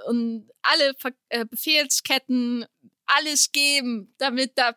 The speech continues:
bloß nicht dieses ungeheure, tonnenschwere Geschöpf da auf dieses andere, möglicherweise auch tonnenschwere Geschöpf, äh, äh, da kommt. Und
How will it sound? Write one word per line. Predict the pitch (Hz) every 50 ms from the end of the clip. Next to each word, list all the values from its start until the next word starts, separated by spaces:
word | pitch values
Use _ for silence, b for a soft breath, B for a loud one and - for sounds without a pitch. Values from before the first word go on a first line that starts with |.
| _ -
bloß | 269 247 285 294 285 277 - -
nicht | 262 254 269 - -
dieses | 254 233 226 233 226 - - - -
ungeheure, | 247 294 294 285 262 247 233 240 226 233 240 247 240 233 226 226 226 _
tonnenschwere | - - 262 254 254 247 233 226 - - 247 226 233 233 240 226 - 226 226 220
Geschöpf | - - 220 - - - 262 247 233 - - - -
da | 226 214 202
auf | 214 214
dieses | - 247 233 208 214 - - _
andere, | - 247 269 269 254 233 240 226 220
möglicherweise | 220 226 233 247 - 262 254 226 233 240 233 233 220 214 208 -
auch | - 220 -
tonnenschwere | - - 226 220 226 - - - 214 214 208 202
Geschöpf, | 208 214 208 - 269 262 - - B B B B B B B B B _ -
äh, | - 240 240 233 233 226 -
äh, | - - 233 240 233 226 - - - _
da | - 233 220
kommt. | - _ - 269 302 320 294 262
Und | 247 254 240